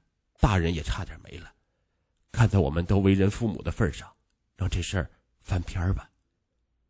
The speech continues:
没想到唐母用质疑的口气问道：“这么巧，不会是知道这孩子不是我们唐家的种儿，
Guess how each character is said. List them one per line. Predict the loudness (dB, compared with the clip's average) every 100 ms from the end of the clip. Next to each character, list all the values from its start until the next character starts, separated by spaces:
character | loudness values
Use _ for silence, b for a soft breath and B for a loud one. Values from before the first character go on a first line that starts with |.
| _
没 | 6 8
想 | 10 10
到 | 8
唐 | 8 6 8
母 | 8
用 | 8
质 | 6 6 8
疑 | 8
的 | 6
口 | 6 4
气 | 4 4
问 | 4
道 | 4 -4 _ _ _ _ _ _ _
：“这 | 2
么 | 4 4
巧， | 2 -2 -2 -4 _ _ _ _ 6
不 | 8
会 | 8
是 | 6 4
知 | 4
道 | 8 8
这 | 6
孩 | 6 4
子 | 4
不 | 4
是 | 4
我 | 4
们 | 2
唐 | 2 2 2
家 | 2
的 | 2
种 | 2
儿， | 2 0